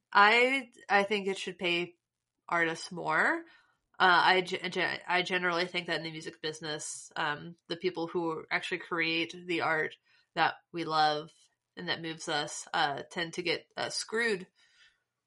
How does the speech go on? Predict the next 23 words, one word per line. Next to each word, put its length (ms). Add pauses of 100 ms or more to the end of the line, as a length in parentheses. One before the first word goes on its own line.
(160)
And 640
I, 680 (920)
I 80
hate, 280 (440)
I 80
hate 220
it. 260
<laughs> 40
I 20
hate 220
it 80
a 80
lot. 340
<laughs> 100 (1120)
And 200
I, 120
so 120
I 100
just, 120
I 120
just 160
want 220
mu-, 80